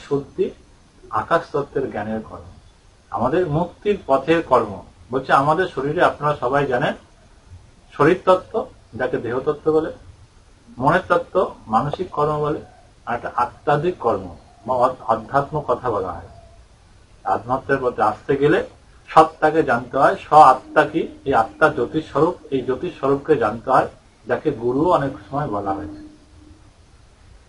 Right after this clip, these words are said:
তাকে জানতে গেলে কুলকুণ্ডলীকে জানতে হয়। কুলকুণ্ডলী এখানে ছবি দেওয়া আছে দেখুন, এটাকে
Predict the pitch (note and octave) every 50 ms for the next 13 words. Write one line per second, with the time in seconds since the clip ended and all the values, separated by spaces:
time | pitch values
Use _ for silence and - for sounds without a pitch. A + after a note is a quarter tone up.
0 | _ _ _ _ _ _ - - - - - _ - G2+ G2+ - - - G#2 G2+
1 | G#2+ A2+ - C3+ C3 C3 C#3+ D3 D#3+ D3+ - - C3+ C#3 D3 C#3+ D3+ D3 C#3+ C#3+
2 | C#3+ C#3 C#3 D#3 C#3 A2+ G#2 G2 G2 - - A#2 G2+ F2 - - - - - -
3 | - - - - _ - - - - - - - - - - - - - D3+ D#3
4 | E3+ E3+ F3+ F#3 F3+ F#3 F#3 F#3 F#3+ F#3+ G3 G3+ F#3 D#3+ - E3 F3+ F3 - -
5 | D#3 D3 E3+ D#3 D3 C#3+ C#3 C#3+ D3+ D3 - D#3+ D3 C#3 C3 - - E3 F#3+ G#3+
6 | - - - _ - - A2+ A2 C3+ C3